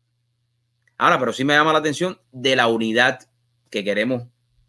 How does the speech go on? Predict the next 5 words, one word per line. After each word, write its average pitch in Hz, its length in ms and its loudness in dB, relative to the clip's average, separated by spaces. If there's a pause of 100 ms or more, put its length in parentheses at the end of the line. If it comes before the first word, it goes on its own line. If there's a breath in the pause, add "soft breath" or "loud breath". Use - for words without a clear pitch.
(100)
abrir 101 380 -4
en 104 100 -6
este 104 180 -8
momento. - 460 -14 (1040 soft breath)
Bueno, 156 360 4